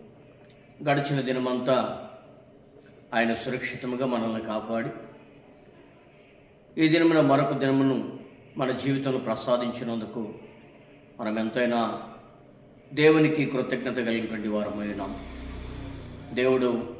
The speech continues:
గడిచిన కాలమంతా కాపాడి, మరొక దినము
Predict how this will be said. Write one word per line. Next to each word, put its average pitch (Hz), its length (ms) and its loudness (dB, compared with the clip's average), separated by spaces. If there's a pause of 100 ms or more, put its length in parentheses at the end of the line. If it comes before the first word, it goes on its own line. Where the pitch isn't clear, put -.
గడిచిన 117 300 -4
కాలమంతా 117 640 0
కాపాడి, 123 520 0 (840)
మరొక 147 280 4
దినము 147 600 2